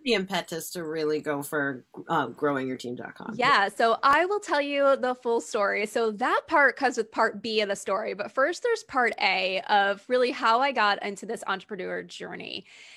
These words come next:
Speaker 2: And it started with, I always knew I wanted to run my own business,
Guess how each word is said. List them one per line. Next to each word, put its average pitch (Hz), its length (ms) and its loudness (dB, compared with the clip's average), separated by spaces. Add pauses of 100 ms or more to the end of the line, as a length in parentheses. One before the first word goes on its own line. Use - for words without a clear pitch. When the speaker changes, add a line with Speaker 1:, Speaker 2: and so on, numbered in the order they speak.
(160)
Speaker 2:
And 233 440 2 (560)
it 269 160 2
started 415 380 2
with, 240 260 4 (220)
I 254 140 4
always 294 360 4
knew 247 140 0
I 233 80 4
wanted 208 260 -2
to - 100 -10
run 180 100 -4
my 180 160 -8
own 180 80 -12
business, - 480 -16